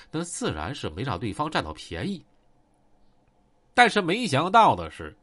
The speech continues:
这个垂钓高手竟然是个帮派大哥。没过一会儿，他就带着二十几个兄弟，手持刀枪棍棒的，到这个赵建林这个厂子来啊，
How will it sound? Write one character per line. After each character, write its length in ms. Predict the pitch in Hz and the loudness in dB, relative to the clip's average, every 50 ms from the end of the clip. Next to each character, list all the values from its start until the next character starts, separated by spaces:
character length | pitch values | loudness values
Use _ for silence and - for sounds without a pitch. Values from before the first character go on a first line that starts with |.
| _ _ _ _ _ _ _ _ - | _ _ _ _ _ _ _ _ -8
这 100 | - 95 | -8 -6
个 140 | 82 82 78 | -6 -6 -10
垂 220 | - - - 143 | -12 -8 -6 -4
钓 180 | 151 139 87 82 | -2 -2 -2 -2
高 320 | - 165 180 180 175 160 | -2 0 0 0 0 -2
手 260 | 131 - 73 76 87 | -4 -6 -10 -10 -10
竟 160 | 92 - 165 123 | -8 -6 -6 -4
然 140 | 90 98 | -4 -6
是 80 | 127 - | -6 -8
个 80 | - 82 - | -10 -12 -8
帮 200 | - 165 196 214 | -4 -4 -4 -4
派 220 | 196 - 170 190 | -4 -6 -6 -4
大 240 | - 156 - 73 - | -4 -6 -10 -10 -16
哥。 300 | - - 131 175 202 - _ _ _ _ _ _ _ _ _ _ _ _ _ _ _ _ | -12 -8 -6 -6 -6 -8 _ _ _ _ _ _ _ _ _ _ _ _ _ _ _ _
没 220 | - 151 254 294 285 | -4 -2 0 0 2
过 160 | 285 262 214 | 2 2 2
一 160 | 185 220 262 | 2 -2 -4
会 120 | 247 233 233 | 2 4 4
儿， 160 | 196 - - - - - - - _ - | 4 4 -2 -8 -20 -20 -20 -20 _ -10
他 100 | - 196 | -8 -6
就 100 | 190 185 | -4 -2
带 200 | - 220 196 147 | -2 -2 -2 0
着 80 | 143 156 | 0 0
二 280 | - - 240 220 190 | 4 6 6 6 6
十 140 | 147 165 156 | 2 -2 -4
几 140 | - 87 82 | -4 -6 -4
个 100 | 123 135 | -4 -4
兄 260 | 131 - 233 233 220 | -4 -6 -8 -8 -6
弟， 200 | 185 113 82 - _ _ _ _ | -6 -6 -6 -6 _ _ _ _
手 260 | - - 78 80 - | -12 -10 -10 -10 -10
持 240 | - - 110 107 110 | -10 -8 -6 -6 -4
刀 280 | 127 - 147 269 262 240 | 0 4 4 4 4 2
枪 300 | - - - 185 190 185 | 0 -2 -2 -4 -2 0
棍 200 | 196 185 170 165 | 0 0 0 2
棒 240 | 180 214 196 156 110 | 2 4 4 4 2
的， 120 | 87 78 - _ _ _ _ _ _ _ _ _ _ _ _ | -2 -6 -10 _ _ _ _ _ _ _ _ _ _ _ _
到 220 | - 85 80 78 | -2 -2 -2 -2
这 120 | 76 90 82 | -4 -8 -8
个 160 | 76 78 78 - _ _ _ _ _ _ _ _ - | -8 -8 -12 -14 _ _ _ _ _ _ _ _ -2
赵 200 | - 135 104 104 | 2 2 2 2
建 200 | 101 127 117 92 | 2 0 -2 -2
林 120 | 80 85 107 | 0 -2 -4
这 80 | 123 | -2
个 80 | 127 101 | -4 -4
厂 300 | - - - 78 73 76 | -6 -6 -10 -10 -10 -8
子 100 | 82 110 | -6 -2
来 200 | 117 92 82 98 | -2 0 0 2
啊， 200 | 104 85 73 - | 0 0 0 -4